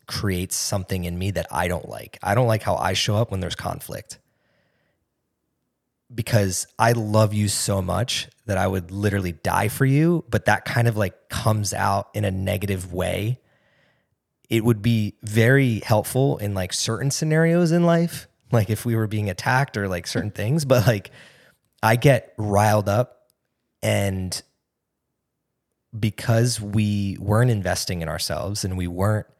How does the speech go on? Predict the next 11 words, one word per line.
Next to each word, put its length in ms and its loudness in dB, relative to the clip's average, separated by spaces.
blocking 440 2
off 220 2
time 420 -4
just 320 -4
for 240 -8
us, 460 -4
I 120 2
realized 720 0
how 180 -2
much 380 -4
frustration 720 -4